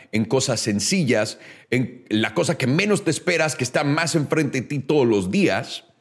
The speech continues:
No, lo ignoras por años y lo hacemos los seres, olvídense de redes sociales, lo hacemos normalmente y como envejece, es un proceso normal. Pero se está perdiendo el proceso porque ahora lo que queremos es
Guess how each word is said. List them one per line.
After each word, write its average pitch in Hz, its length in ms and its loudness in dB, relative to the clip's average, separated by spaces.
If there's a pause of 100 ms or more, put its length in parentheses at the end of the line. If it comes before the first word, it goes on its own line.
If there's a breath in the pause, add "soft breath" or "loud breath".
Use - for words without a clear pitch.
(640 soft breath)
No, 202 500 0 (220 loud breath)
lo 135 120 4
ignoras 208 440 4
por 185 220 2
años 185 260 2
y - 20 4
lo 135 80 4
hacemos 196 360 2
los 156 180 2
seres, 165 380 0
olvídense 131 420 4
de 127 60 2
redes 160 180 2
sociales, 104 320 0
lo 95 60 0
hacemos 156 280 0
normalmente 131 640 0
y 107 60 -2
como 113 220 2
envejece, 113 500 -2
es 135 100 -2
un 160 100 0
proceso 143 380 0
normal. 123 640 -2 (480 loud breath)
Pero 160 160 2
se - 80 0
está 151 260 0
perdiendo 180 380 2
el 180 140 2
proceso - 640 0 (260 loud breath)
porque 139 300 0
ahora 180 320 4
lo 151 120 4
que 113 120 -2
queremos 143 380 0
es 156 300 0